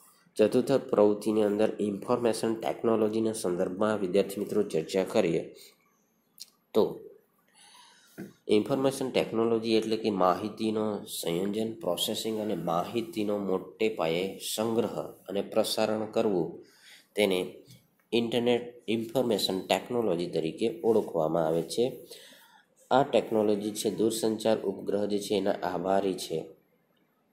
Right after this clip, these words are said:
ઘણા પ્રકારના તકનીકી સંયુક્ત સ્વરૂપો જે છે એના આધારે ઇન્ફોર્મેશન ટેકનોલોજી છે એ મળી શકે છે. તેમાં સૂક્ષ્મ ઇલેક્ટ્રોનિક્સ, કોમ્પ્યુટર, સંદેશા વ્યવહાર, પ્રસારણ,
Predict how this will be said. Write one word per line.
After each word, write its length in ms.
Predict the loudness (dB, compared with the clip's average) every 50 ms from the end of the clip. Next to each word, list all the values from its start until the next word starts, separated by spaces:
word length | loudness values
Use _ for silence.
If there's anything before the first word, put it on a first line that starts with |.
| _ -12
ઘણા 380 | -10 -4 0 2 2 4 2 2
પ્રકારના 460 | 0 -2 -2 0 -2 0 0 0 -2
તકનીકી 920 | 2 2 0 0 2 -2 -2 -2 -2 -4 -6 -6 -4 -4 -4 -6 -10 -14 _ -20 -20 _ _
સંયુક્ત 440 | -6 -2 2 4 4 4 4 0 -4
સ્વરૂપો 460 | -4 0 2 2 2 2 0 -2 -4
જે 120 | -4 -4
છે 200 | -4 -4 -2 -2
એના 380 | -2 0 0 -2 -2 0 -2 -2
આધારે 280 | -2 0 0 0 0 -2
ઇન્ફોર્મેશન 720 | -4 -4 -6 -8 -8 -6 -6 -4 -4 -4 -4 -4 -6 -6
ટેકનોલોજી 760 | -6 -6 -6 -8 -8 -6 -4 -4 -2 0 -2 -2 -2 -4 -6 -8
છે 240 | -10 -6 -4 -2 -2 -2 -4 -6
એ 140 | -4 -2 -2 -2 -2 -6 -8 -6
મળી 260 | -2 0 2 2 2
શકે 360 | 0 -2 -2 -2 -2 -2 -4
છે. 200 | -2 -2 -4 -4 -4 -6 -12 -20 -20 -20 _ _ _
તેમાં 300 | 2 2 4 2 0 0 -4 -8 -14 -18 -20 -20 _ _ _ -10
સૂક્ષ્મ 680 | -8 -4 0 2 2 2 0 -2 -2 2 4 4 2 2 0 -2
ઇલેક્ટ્રોનિક્સ, 920 | -2 0 2 6 6 6 4 4 -2 0 2 4 6 6 4 2 0 -2 -6 -6 -8 -14 -20 -20 -20 _ _ _ _ _ _ _ _ 0
કોમ્પ્યુટર, 520 | 2 2 2 2 -2 -2 0 0 0 0
સંદેશા 680 | -2 -4 -4 -2 -2 2 2 2 2 2 0 0 0 0
વ્યવહાર, 460 | 2 2 2 0 0 0 -2 -2 -2
પ્રસારણ, 680 | -4 -2 -2 -2 -2 -2 -4 -2 -2 0 0 -2 -2